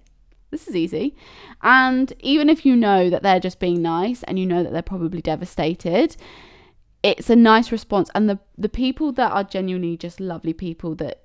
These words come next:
maybe you just don't get on really well with or something's not working, those type of people will just be like,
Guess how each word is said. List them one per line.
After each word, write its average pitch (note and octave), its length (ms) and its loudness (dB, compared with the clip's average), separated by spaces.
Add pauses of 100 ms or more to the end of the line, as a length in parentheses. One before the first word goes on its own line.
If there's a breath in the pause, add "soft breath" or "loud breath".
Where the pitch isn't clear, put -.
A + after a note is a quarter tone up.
(100)
maybe D#4+ 340 -2
you C#4+ 60 2
just A#3+ 120 -6
don't G3 200 -4
get F3+ 160 -10
on F3 220 0
really E3+ 160 -4
well F3 220 -6
with E3 180 -6
or E3+ 120 -6
something's A#3+ 520 -8
not - 140 -8
working, - 580 -10 (380 soft breath)
those B3 220 6
type A#3 140 -2
of G#3+ 120 -8
people G#3 240 -6
will G3 60 -6
just F#3+ 160 -16
be - 60 -10
like, F#3+ 200 -6